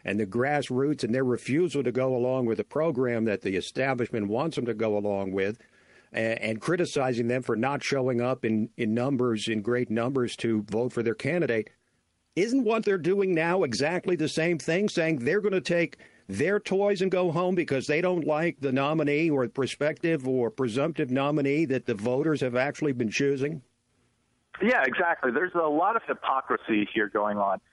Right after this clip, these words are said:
Speaker 2: I mean, you know, Trump was forced in the fall to sign the pledge that he will not go third party, that he will, he will remain committed to the party, and he will vote for whatever nominee that the party decides on in the primary. But now all these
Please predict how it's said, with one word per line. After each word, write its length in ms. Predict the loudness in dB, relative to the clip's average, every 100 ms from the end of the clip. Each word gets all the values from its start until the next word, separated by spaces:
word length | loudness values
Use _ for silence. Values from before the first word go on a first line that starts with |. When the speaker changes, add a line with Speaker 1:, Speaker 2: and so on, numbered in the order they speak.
| -6
Speaker 2:
I 80 | -2
mean, 180 | 0 -2
you 80 | -2
know, 120 | -4 -2
Trump 200 | -2 -2
was 140 | -4 -4 -4
forced 280 | 0 0 0
in 140 | -2
the 80 | -2 -2
fall 280 | 0 2 0
to 160 | -4 -4
sign 220 | -2 0
the 160 | 2 0 0
pledge 220 | -2 -2 0
that 180 | -2 -2 _ _
he 100 | -2
will 140 | 0
not 340 | -2 -2 -2 0
go 180 | -2 -2 -2
third 160 | -2 -2
party, 300 | -2 0 0
that 180 | 0 0 -2 -18 -2
he 140 | 2
will, 200 | 2 0 -2 _ -4
he 100 | 0
will 160 | 2 2
remain 320 | 0 0 -2
committed 360 | -2 0 0 -2
to 60 | -6
the 80 |
party, 400 | -2 -2 0 2
and 120 | 0 -2
he 80 | -2
will 180 | -2 -2
vote 240 | -4 -4 -4
for 100 | -2
whatever 380 | 0 0 0 0
nominee 480 | -2 -4 -6 -6 -6 -14 -14 -10
that 320 | -2 0 0 -4
the 60 |
party 340 | -4 0 0 0
decides 500 | -2 0 0 0 0
on 220 | -2 -2
in 100 | -2
the 80 | -2
primary. 560 | 0 0 2 2 0 -4 -20 -20 -6
But 140 | -4 0
now 200 | 2 2
all 120 | 0
these 140 | -2